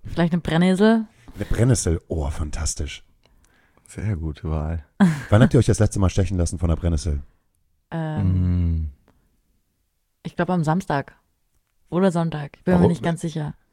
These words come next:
Speaker 2: Mit den nackten Beinen durch
Speaker 1: Mit den nackten Beinen, ja.
Speaker 2: Klassisch.
Speaker 1: Ja, kleine
Speaker 3: Klassiker.
Speaker 1: Biestig.
Speaker 2: Ähm, meidet ihr Brennnesseln?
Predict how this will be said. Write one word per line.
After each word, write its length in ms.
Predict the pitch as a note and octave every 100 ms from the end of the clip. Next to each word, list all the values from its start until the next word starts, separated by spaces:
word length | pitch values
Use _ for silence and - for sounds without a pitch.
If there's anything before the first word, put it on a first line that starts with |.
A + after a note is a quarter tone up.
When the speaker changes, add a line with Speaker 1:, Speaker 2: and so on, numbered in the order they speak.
| _ _ _ -
Speaker 2:
Mit 100 | -
den 160 | G2
nackten 380 | G2 - - G2
Beinen 420 | F#2 F#2+ F#2+ F#2
durch 120 | F2 G2+
Speaker 1:
Mit 60 | A3+
den 60 |
nackten 300 | A3 A3+ A3+
Beinen, 360 | G#3+ G#3 G3+ F3+
ja. 200 | G#3 G#3 G3+ F#3+ F3 _ _ _ _ _ _ _
Speaker 2:
Klassisch. 520 | - F#2+ - D2+ - _ _ _ _ _ -
Speaker 1:
Ja, 260 | F3+ - D#3+ - _ - -
kleine 220 | F#3+ G3
Speaker 3:
Klassiker. 400 | F3 C#3 G2 -
Speaker 1:
Biestig. 180 | F2 - -
Speaker 2:
Ähm, 240 | - G#2+ -
meidet 340 | G2 G2+ C#3
ihr 140 | - -
Brennnesseln? 720 | F#2 G#2 E3+ - D#3 F#3+